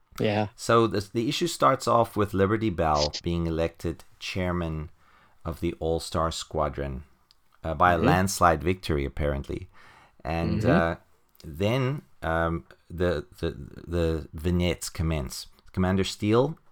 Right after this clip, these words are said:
Speaker 2: he heads off to tell his old girlfriend that Hank Haywood, his alter
Speaker 1: <laughs>
Speaker 2: ego, is dead.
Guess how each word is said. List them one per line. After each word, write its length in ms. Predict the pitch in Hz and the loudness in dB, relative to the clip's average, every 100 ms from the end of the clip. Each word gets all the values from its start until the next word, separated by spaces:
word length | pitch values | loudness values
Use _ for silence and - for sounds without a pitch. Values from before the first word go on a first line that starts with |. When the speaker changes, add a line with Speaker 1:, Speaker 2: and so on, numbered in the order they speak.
| _ _ _ | _ _ _
Speaker 2:
he 220 | - 98 | -4 2
heads 200 | 98 98 | 2 6
off 200 | 101 101 | 6 6
to 100 | - | -2
tell 420 | 82 98 90 92 - | -4 2 4 4 2
his 260 | 90 - - | -2 -4 -2
old 460 | 90 90 90 80 - | 2 4 2 -2 -8
girlfriend 720 | - 90 98 - 78 80 82 - - - _ - | 0 2 2 -2 -4 -4 -6 -12 -20 -20 _ -4
that 240 | 78 80 | -2 -2
Hank 300 | 76 90 95 | -2 -2 0
Haywood, 400 | 95 90 92 90 | 2 2 4 2
his 180 | 85 80 | 0 -2
alter 300 | 78 85 92 | -2 -2 0
Speaker 1:
<laughs> 80 | 80 | 0
Speaker 2:
ego, 280 | 82 87 82 | 0 2 2
is 140 | 80 | 0
dead. 440 | - 82 78 87 | -2 0 0 -2